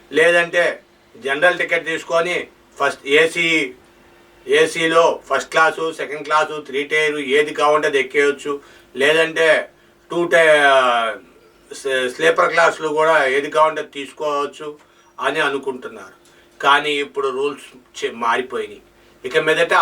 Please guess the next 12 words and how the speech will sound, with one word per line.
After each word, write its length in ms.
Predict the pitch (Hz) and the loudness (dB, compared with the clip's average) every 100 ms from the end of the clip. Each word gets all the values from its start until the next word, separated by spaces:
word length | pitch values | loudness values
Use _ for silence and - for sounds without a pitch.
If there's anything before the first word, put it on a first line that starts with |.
| - - _ _ | 0 -4 _ _
అవి 280 | - 123 131 - | -12 -10 -10 -10
చెల్లుబడి 400 | 123 127 131 123 | -10 -8 -8 -8
కావు. 880 | 123 113 104 110 139 151 143 120 101 - _ _ _ _ 123 | -10 -12 -12 -8 -6 -2 -2 -4 -8 -18 _ _ _ _ -2
మీకు 760 | 139 151 - 156 156 160 160 - - - _ | 2 2 2 2 4 2 0 -6 -20 -20 _
జనరల్ 480 | 127 135 143 131 165 | -6 -4 0 2 2
టికెట్ 380 | 123 - 151 - | 0 -2 -2 -6
తీసుకొని 720 | 147 - 170 170 175 165 - _ 135 | -10 -8 0 0 2 -2 -4 _ -6
రిజర్వేషన్ 680 | 143 170 170 170 170 165 | 0 2 2 0 -2 -6
బోగీలో 500 | 143 156 151 160 156 | -2 0 -2 0 0
కనబడితే 800 | - 139 160 165 165 170 156 - - _ _ _ _ | 0 0 -2 0 -2 0 -4 -4 -12 _ _ _ _
మీకు 200 | 117 127 | -12 -8
ఒక్కసారే 800 | 123 - 131 151 147 143 143 127 | -8 -10 -6 0 2 2 2 -2